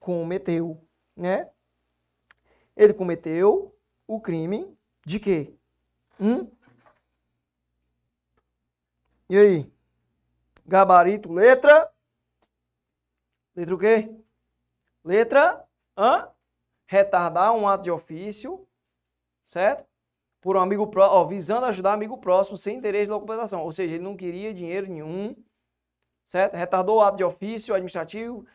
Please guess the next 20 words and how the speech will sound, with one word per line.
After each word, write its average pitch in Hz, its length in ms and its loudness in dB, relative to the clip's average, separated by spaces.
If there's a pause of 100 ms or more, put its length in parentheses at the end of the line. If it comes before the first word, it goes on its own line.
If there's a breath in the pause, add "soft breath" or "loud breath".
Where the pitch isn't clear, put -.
(140)
de 160 120 -20
sua 214 100 -6
responsabilidade 185 600 -2
pra 190 140 -6
ajudar 180 300 -4
um 220 120 -2
amigo, 196 640 -8 (960)
certo? 196 420 -2 (300)
E 175 100 0
aí? 196 400 0 (1500)
Amigo 202 320 -2
próximo 226 420 0
da 233 120 2
família. 208 600 0
Qual 233 180 8
o 240 80 4
crime 208 360 -6
que 175 120 -12
ele 165 80 -10
cometeu? 170 460 -10